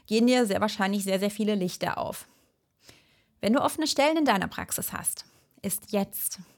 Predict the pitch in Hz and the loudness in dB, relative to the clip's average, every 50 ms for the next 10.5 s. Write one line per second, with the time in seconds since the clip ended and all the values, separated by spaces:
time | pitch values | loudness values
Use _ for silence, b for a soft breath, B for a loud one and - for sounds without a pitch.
0 | _ - - 180 202 202 226 269 262 214 - 220 202 214 220 208 220 214 - 214 | _ -6 -2 0 2 4 4 4 2 0 0 0 0 0 0 0 -2 0 2 4
1 | 220 240 240 214 226 - 208 208 254 269 294 294 277 294 294 285 294 302 269 254 | 4 4 4 2 0 2 2 4 4 4 2 4 4 4 4 6 6 6 6 4
2 | 302 302 302 294 - 214 208 202 202 - 214 214 233 233 214 196 170 196 196 208 | 2 2 2 0 -2 -4 -2 -2 0 0 0 2 4 4 4 4 4 4 2 2
3 | 208 214 - - 233 233 233 214 196 208 240 B B B B B B B B B | 0 -2 -4 -2 -2 0 0 2 2 0 -2 B B B B B B B B B
4 | - 165 170 208 262 285 - - - - - - - _ _ _ _ _ _ _ | -4 2 4 4 4 4 2 0 -2 -2 -4 -6 -14 _ _ _ _ _ _ _
5 | _ - - 190 196 202 - 208 - 190 170 - - - - 240 - - - - | _ -4 0 2 2 2 0 -2 -4 -4 -4 -6 0 0 0 0 0 -2 -4 -2
6 | 294 294 277 269 254 269 269 285 285 294 - - - 226 233 240 226 180 170 160 | 0 0 0 -2 -2 -2 -2 -2 -2 -4 -8 -8 -2 2 4 4 4 2 0 0
7 | 165 214 247 b b b b b b b b b _ _ _ - 247 277 294 294 | 0 -2 -4 b b b b b b b b b _ _ _ 2 4 4 6 4
8 | 269 - 262 254 262 - - 226 233 254 254 - - - 165 156 156 160 - - | 4 4 0 0 -2 -6 -4 -2 -2 -2 -2 -4 -6 -6 -6 -4 -6 -6 -10 -12
9 | _ _ - - - - - 185 175 170 165 160 - - - 180 - - 196 220 | _ _ -12 -10 -8 -6 -4 -4 -2 -4 -4 -6 -8 -12 -12 -10 -4 -2 -2 -2
10 | - - 196 196 214 214 240 - - | 0 -2 -2 -2 0 0 0 -2 -2